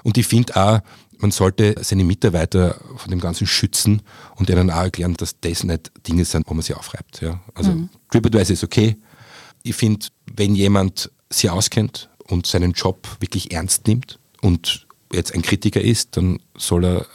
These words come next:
Speaker 1: das tun. Wir sind ja auch da dafür. Es ist nicht so, dass
Speaker 2: Mhm.
Speaker 1: wir jetzt sagen, okay, wir wollen kochen, wenn wir wollen und Kritik bringt uns ja auch was.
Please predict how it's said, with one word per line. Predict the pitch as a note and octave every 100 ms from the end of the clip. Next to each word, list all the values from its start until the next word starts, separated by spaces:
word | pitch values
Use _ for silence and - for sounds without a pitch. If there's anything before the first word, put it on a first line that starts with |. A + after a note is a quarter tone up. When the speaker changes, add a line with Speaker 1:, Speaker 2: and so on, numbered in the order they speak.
| _
Speaker 1:
das | - -
tun. | - A#2+ A2
Wir | -
sind | F#2
ja | F2
auch | E2
da | - F2 F2+
dafür. | E2+ E2+ E2
Es | E2
ist | F2
nicht | E2+ -
so, | F2
dass | F2+ F#3 F#3
Speaker 2:
Mhm. | - - _
Speaker 1:
wir | G2+ F#2 F#2+
jetzt | F#2 F2+ -
sagen, | F2
okay, | F2 - F#2 F2+
wir | F2 F#2
wollen | F#2+
kochen, | - F#2 F#2+ F2
wenn | F2
wir | F2
wollen | E2 F2+ F#2+
und | D#2+ E2+ E2+ -
Kritik | - - F#2+ F#2 -
bringt | E2+ F2+
uns | F2 -
ja | E2
auch | D#2+ -
was. | E2 E2